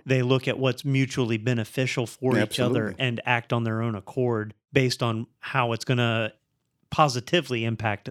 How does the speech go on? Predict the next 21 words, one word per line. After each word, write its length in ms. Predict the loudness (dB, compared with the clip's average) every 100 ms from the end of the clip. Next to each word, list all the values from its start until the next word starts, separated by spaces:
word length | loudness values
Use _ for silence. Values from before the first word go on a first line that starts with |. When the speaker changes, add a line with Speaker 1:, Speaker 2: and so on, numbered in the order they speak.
| -14
Speaker 1:
them. 460 | -12 -4 -4 -4 -10 _ _ _ _
And 220 | -2 -2
them 500 | 0 2 4 2 -4 0
is 180 | 0 0
who 160 | -2
we're 140 | -2 0
talking 340 | 0 0 -4
about. 360 | -8 -6 -8 -10 _
They, 480 | -2 0 0 -6 -8
them. 280 | -8 -6 -2
Speaker 2:
And 160 | 0 2
that 160 | 2 2
is 180 | 0 -2
to 140 | -2
maintain 800 | -2 -2 -2 -4 -2 0 0 -2
power 500 | 0 2 4 2 -4
at 180 | -8 -14
all 300 | -6 -2 -2
cost 640 | -2 -6 -6 -8 -16 -20 -20 _ _ _
and 220 | -2 0
control. 560 | -2 -2 0 -2 -6